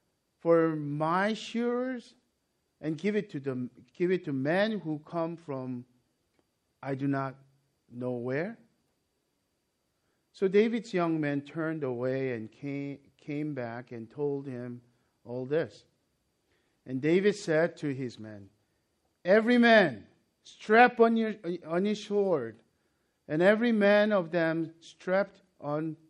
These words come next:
his sho-, sword. David strapped on his sword. David also strapped on his sho-, sword. And about four hundred men went up after David, while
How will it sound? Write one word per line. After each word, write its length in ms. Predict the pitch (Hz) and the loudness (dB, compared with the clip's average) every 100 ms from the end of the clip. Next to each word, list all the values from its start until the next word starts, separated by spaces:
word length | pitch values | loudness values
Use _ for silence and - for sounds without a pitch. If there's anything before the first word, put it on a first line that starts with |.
| _ | _
his 220 | _ 139 131 | _ -10 -10
sho-, 380 | - 135 131 - | -8 -6 -6 -10
sword. 600 | _ - 165 156 123 104 - _ _ _ _ _ _ _ _ _ _ _ _ _ _ | _ -12 -4 -2 -2 -6 -16 _ _ _ _ _ _ _ _ _ _ _ _ _ _
David 360 | 139 160 185 180 | 0 0 0 -4
strapped 600 | - - 165 175 170 _ _ _ | -10 -4 -2 -2 -6 _ _ _
on 180 | 135 139 | -12 -8
his 200 | 139 135 | -8 -10
sword. 400 | 151 139 107 104 _ _ _ _ _ _ _ _ _ _ _ _ _ _ - | -12 -10 -10 -14 _ _ _ _ _ _ _ _ _ _ _ _ _ _ -8
David 300 | 135 131 135 | -6 -4 -4
also 380 | 143 180 165 139 | -4 -8 -10 -12
strapped 480 | - 151 139 135 | -12 -8 -8 -8
on 160 | 123 117 | -12 -10
his 160 | 110 - | -12 -14
sho-, 360 | - 113 110 _ _ - | -16 -16 -16 _ _ -16
sword. 440 | 135 120 101 98 _ _ _ _ _ _ _ _ _ _ _ | -12 -12 -14 -18 _ _ _ _ _ _ _ _ _ _ _
And 120 | 147 165 | -2 0
about 460 | 180 220 226 - | 6 6 6 0
four 220 | 226 247 | 4 4
hundred 480 | 180 247 240 - 214 | 4 0 2 2 0
men 420 | 196 196 196 185 | 0 0 0 -2
went 180 | 160 170 | 0 0
up 240 | 175 170 - _ _ _ _ | 0 -2 -6 _ _ _ _
after 420 | 151 175 180 220 | -8 -8 -4 -4
David, 500 | 208 175 151 151 175 - _ _ _ - | -2 -2 -2 -4 -6 -10 _ _ _ -14
while 600 | 135 147 160 185 190 | -6 -2 0 0 -2